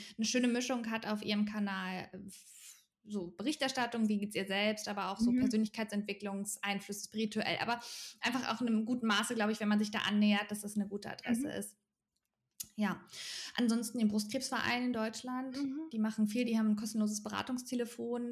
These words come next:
Speaker 1: da, da
Speaker 2: Mhm.
Speaker 1: kann sich jeder hinwenden, auch wenn man das Gefühl hat, okay, ich bin irgendwie allein. Ähm, ja, und die Happy House App.
Speaker 2: Mhm.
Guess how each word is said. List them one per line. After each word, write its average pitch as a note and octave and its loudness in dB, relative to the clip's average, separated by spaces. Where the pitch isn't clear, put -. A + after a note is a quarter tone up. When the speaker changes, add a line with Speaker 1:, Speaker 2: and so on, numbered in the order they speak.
Speaker 1:
da, A3 -2
da A3+ 0
Speaker 2:
Mhm. B3 -2
Speaker 1:
kann A3 4
sich G#3+ -2
jeder G#3 0
hinwenden, A3 2
auch G#3 -4
wenn G3+ -2
man G3+ -4
das G#3 -4
Gefühl G#3+ -2
hat, G3+ -2
okay, G3+ -10
ich - -18
bin F#3+ -10
irgendwie G#3 -4
allein. G3 -4
Ähm, F#3+ -8
ja, A3 4
und G3+ 0
die G#3+ 2
Happy G#3 2
House F3 -2
App. - -6
Speaker 2:
Mhm. A#3+ 0